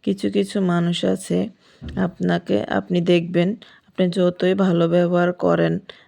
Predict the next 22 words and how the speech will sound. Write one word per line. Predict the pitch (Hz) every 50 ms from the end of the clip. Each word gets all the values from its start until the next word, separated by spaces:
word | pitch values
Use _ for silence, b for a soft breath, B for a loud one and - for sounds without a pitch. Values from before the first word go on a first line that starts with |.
| B _ -
তাদের | 180 180 165 165 165 170 170
সাথে, | - - 170 165 - - - 165 185
যতই | 185 - 180 170 170 - 185 180 190
ভালোভাবে | 190 190 180 170 165 170 165 180 170 170 165 175 180 214 B B B B B B B B -
কথা | - 170 170 - 175 160
বলার | 165 170 170 170 175 170 -
চেষ্টা | - 180 185 180 - - 175 165
করে | 165 - 175 175 165 165 165
যান | 170 175 170 165 165 165 160
না | 165 165 165
কেন, | 165 - 165 165 165 160 160 175 196 B B B B B _
আপনার | - 185 175 - - 175 170 170
পেছনে | 185 180 175 170 170 - 180 175 180 180 180
যে | 185 - 190 185
ছোট | 185 - - 175 185 - - -
ছোট | - - 180 - - 190
দোষ | 190 190 180 180 175 - - - -
থাকে | - 175 165 170 - 165 165 185 b b b b b b -
সেগুলো | - - 190 185 175 180 180 180 180
তুলে | 180 - 185 175 170 175 170
ধরবে। | 175 170 165 160 160 160 165 160 160 160
আসলে | 170 180 175 - 185 185 175 175